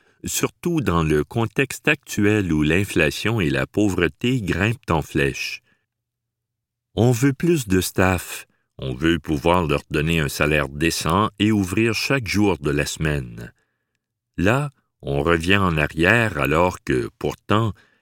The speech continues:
la consigne est élargie, déplore la coordonnatrice. Fun fact. Ce montant de vingt mille dollars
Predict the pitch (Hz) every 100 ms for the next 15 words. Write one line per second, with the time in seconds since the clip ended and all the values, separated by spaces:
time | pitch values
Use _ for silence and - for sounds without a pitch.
0 | _ 95 104 139 131 - 165 139 113 -
1 | 107 95 80 82 101 98 _ _ _ 62
2 | 64 - 76 80 71 64 64 - 85 76
3 | 73 71 69 62 - 65 - - - _
4 | _ _ _ _ _ _ _ _ _ _
5 | - - 143 139 - 82 65 - _ -
6 | - _ _ _ _ _ _ _ _ _
7 | - 101 80 76 73 76 104 117 104 73
8 | 67 65 82 85 90 78 69 64 67 90
9 | 104 92